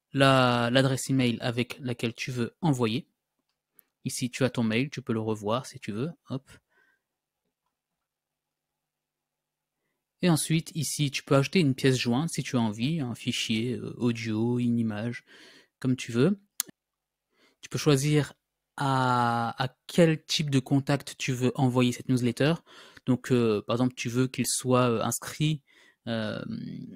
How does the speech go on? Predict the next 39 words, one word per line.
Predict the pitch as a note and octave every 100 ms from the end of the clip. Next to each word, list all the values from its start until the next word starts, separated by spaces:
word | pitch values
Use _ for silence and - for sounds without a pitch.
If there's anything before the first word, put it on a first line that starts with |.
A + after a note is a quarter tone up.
| - -
enregistré | C3 B2+ B2+ B2 - D3+
il | D3 B2+
y |
a | A#2+
plus | - D3 D#3
de | B2 C3+ C3+
dix | A#2+ C#3+ B2
jours, | A2+ G#2+ -
de | A2+ G#2+ G#2+ G#2 - -
deux | C3
jours, | A2+ A2 - _ -
peu | C3+
importe. | A#2+ C3 D3 - _ _ _ _ _ A#2
Euh, | A2+ A2+
ça | C3+
dépend | B2 - B2+
de | A#2
ce | -
que, | A#2+ G#2 - - - - - - A#2+
de | B2+
ce |
que | -
tu | B2 -
vises | A#2+ C#3 C#3+ A#2+ B2 -
à | A#2
faire. | - E3 A3+ - _ _ - - _ _ _ _ _ _ _ -
Là, | D3
il | D3
va |
falloir | C#3 C#3+ C#3
que | C3+
tu | B2
sélectionnes | - C#3+ - D3+ C#3
le | A#2+ A#2+ A#2+ A#2
tag | - C#3 C3
ou | A#2
les | B2+ B2+
tags, | D3 C#3 B2 A#2 - - -
euh, | A#2+ A2+